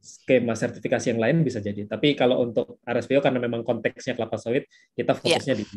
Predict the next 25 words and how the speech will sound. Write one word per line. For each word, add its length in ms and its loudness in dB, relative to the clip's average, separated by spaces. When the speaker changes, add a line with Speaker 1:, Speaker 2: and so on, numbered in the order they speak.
Speaker 1:
komoditas 400 -6
tersebut. 320 -14
Speaker 2:
Oke, 400 -2
baik. 420 0
Baik. 320 0
So 120 2
I 180 6
think 300 2
we 120 2
have, 280 2
uh, 240 6
one 220 2
last 340 0
question, 400 0
uh, 340 4
here 320 2
in 140 -4
the 60 -4
context 460 2
of, 240 2
uh, 260 2
oil 140 0
palm 220 2
expansion, 760 -4
that, 200 2